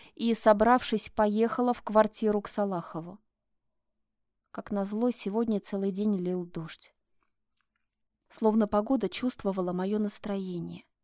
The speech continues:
Расплатившись с таксистом, я вышла из машины и быстрыми перебежками направилась в сторону подъезда. Зонт я, конечно же, забыла дома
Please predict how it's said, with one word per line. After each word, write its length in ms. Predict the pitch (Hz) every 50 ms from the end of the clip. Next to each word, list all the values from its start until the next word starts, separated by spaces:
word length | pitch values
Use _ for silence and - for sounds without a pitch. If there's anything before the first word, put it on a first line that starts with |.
| _ _ _ _ _ _ _ _ _ _ _ _ _ _ _ _
Расплатившись 800 | - - 208 - - - 233 247 - - 294 - - 233 214 -
с 60 | -
таксистом, 680 | - - 208 - - - - 269 269 - - 185 160 - _ _ _ _ _ _
я 140 | 208 202
вышла 300 | 202 233 247 - - -
из 140 | 208 208 202
машины 520 | 202 190 190 202 - - 262 254 240 202 170
и 160 | - - 202
быстрыми 500 | 196 226 269 262 - - 240 233 214 202
перебежками 640 | - 208 196 202 196 233 254 247 - - 214 208
направилась 600 | 208 202 196 - - 220 233 226 220 214 208 -
в 60 | -
сторону 440 | - - - 220 214 214 208 208 208
подъезда. 600 | 208 214 214 208 190 180 170 160 - - - - - _ - - - - -
Зонт 240 | - - 294 311 277
я, 100 | 277 262
конечно 420 | - - 254 262 254 247 - 247 220
же, 120 | 220 214
забыла 420 | 208 220 214 214 240 247 240 226
дома 420 | 208 190 208 254 302 302 240 180